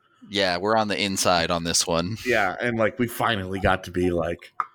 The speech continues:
Speaker 2: "Yes, this paid off."
Speaker 1: Right.
Speaker 2: We
Speaker 1: It,
Speaker 2: get
Speaker 1: it's
Speaker 2: to know
Speaker 1: co-,
Speaker 2: something.
Speaker 1: it's been coming for a while now, so
Speaker 2: Yeah,
Speaker 1: now that
Speaker 2: definitely.
Speaker 1: it, it's about to get announced, it's gonna be cool. So keep your eyes peeled for that. For now,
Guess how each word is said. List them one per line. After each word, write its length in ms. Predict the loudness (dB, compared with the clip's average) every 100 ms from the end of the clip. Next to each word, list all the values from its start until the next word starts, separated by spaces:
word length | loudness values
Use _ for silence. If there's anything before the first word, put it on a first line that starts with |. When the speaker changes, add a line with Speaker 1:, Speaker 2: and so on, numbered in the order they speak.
| _ _ _ _ 0
Speaker 2:
"Yes, 420 | 2 2 0 -4
this 140 | -6 -6
paid 260 | -2 0
off." 360 | 0 -2 -6 -16 -20 -20 _ -4
Speaker 1:
Right. 360 | 2 2 0 -2
Speaker 2:
We 160 | 0 4
Speaker 1:
It, 20 |
Speaker 2:
get 100 | 4
Speaker 1:
it's 120 | 4
Speaker 2:
to 80 | 4
know 60 | 2
Speaker 1:
co-, 60 |
Speaker 2:
something. 480 | 2 0 0 -2 -2 -6 -12 _
Speaker 1:
it's 180 | 0 2
been 240 | 0 0
coming 360 | 0 0 2 -2
for 200 | 0 0
a 80 | 2
while 400 | 2 2 0 -2
now, 260 | -2 -2
so 380 | 0 0 0 -2 -6 0
Speaker 2:
Yeah, 180 | 2 2 0 _ _ 2
Speaker 1:
now 80 |
that 40 | 4
Speaker 2:
definitely. 360 | 4 4 2 0
Speaker 1:
it, 60 | -4 _
it's 140 | -4 -2
about 340 | 4 4 4
to 100 | 2
get 160 | 0 0
announced, 480 | 2 0 2 0
it's 160 | -2 0
gonna 180 | 0 0
be 120 | 0
cool. 400 | -2 0 0 0 -8 -12
So 360 | -6 0 0 0 -4 -16 -18 -4
keep 220 | 0 0
your 120 | 2
eyes 220 | 4 4 2
peeled 380 | 0 2 0
for 160 | -2 0
that. 340 | 2 2 0
For 320 | -2 -2 -2 0
now, 440 | 2 4 4 2